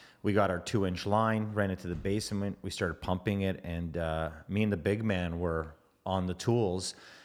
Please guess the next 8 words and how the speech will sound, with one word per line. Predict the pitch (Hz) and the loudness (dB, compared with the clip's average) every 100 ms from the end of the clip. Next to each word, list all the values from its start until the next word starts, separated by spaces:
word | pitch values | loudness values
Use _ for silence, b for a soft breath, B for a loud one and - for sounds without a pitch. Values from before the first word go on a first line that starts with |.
| B | B
and | 92 92 82 | 0 0 0
I | 92 | 4
was | 107 104 | 4 4
buttering | 92 110 101 101 95 | 4 4 4 2 2
up | 95 95 B B - | 0 -2 B B 0
the | 104 | 2
Agilia, | 87 107 120 131 98 95 - - | 4 4 4 4 4 2 -4 -2
and | 92 92 | 0 0